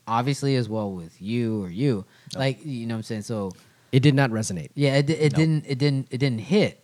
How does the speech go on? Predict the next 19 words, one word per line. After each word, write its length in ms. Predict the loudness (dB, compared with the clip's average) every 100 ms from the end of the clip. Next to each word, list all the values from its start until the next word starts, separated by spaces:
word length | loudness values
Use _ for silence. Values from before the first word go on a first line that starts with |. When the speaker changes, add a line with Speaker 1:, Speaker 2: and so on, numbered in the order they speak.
| -16
Speaker 1:
So 300 | -6 -4 -4
now 320 | 0 2 4
we're, 240 | 4 2 -2
we're 180 | -2
left 320 | 0 0 -2 -6
to 60 |
be 140 | -6 -6
like, 300 | -6 -8 -10
okay, 220 | -8 -8
we're, 280 | -8 -10 -10
we're 120 | -8
left 200 | -4 -4 -4
with 100 | -6
this 180 | -6 -10
weird 540 | -8 -6 -4 -6 -8 -12 _ -18
taste 460 | -8 -6 -6 -10
and 160 | -12 -12
feeling, 400 | -4 0 0 -2
and, 240 | -6 -12